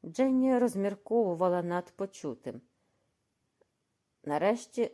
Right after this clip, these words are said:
швидко кивнула, згодившись. «Я вірю вам, продовжуйте. Що ви хочете дізнатися?» «Як мені відомо, мадемуазель, ваша подруга вчора обідала з вами». «Так».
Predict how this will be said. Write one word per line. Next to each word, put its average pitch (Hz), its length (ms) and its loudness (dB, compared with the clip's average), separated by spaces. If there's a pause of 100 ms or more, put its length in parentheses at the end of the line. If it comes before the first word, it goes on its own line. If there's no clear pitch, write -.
швидко 170 520 -8
кивнула, 175 560 -4
згодившись. 147 800 -12 (640)
«Я 240 200 0
вірю 220 360 -2
вам, 139 220 -6
продовжуйте. 175 960 -4
Що - 260 -4
ви 147 160 -4
хочете 143 520 -6
дізнатися?» 139 760 -12 (880)
«Як 180 360 -2
мені 175 300 -2
відомо, 180 520 -2
мадемуазель, 143 720 -8 (580)
ваша 170 400 -2
подруга 262 560 -2
вчора 277 440 -2 (100)
обідала 143 580 -4
з 139 80 -12
вами». 123 340 -12 (120)
«Так». 175 340 0